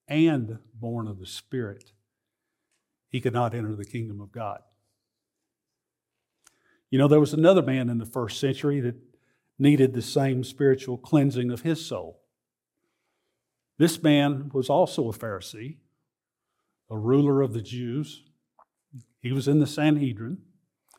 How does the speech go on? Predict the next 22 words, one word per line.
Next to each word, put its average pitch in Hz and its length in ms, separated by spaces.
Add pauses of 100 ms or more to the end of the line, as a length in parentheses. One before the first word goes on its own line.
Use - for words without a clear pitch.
(840)
This 143 220
man, 160 640
though 135 180
he 135 100
had 135 240
no 156 220
desire 156 440
to - 200
meet 151 520
with 127 160
Jesus 117 440
to - 140
ask 123 300
questions, 127 760 (720)
his 202 360
sole 131 240
purpose - 640 (360)
was 127 220
to 127 100
rid 127 440
the 123 80
world 120 580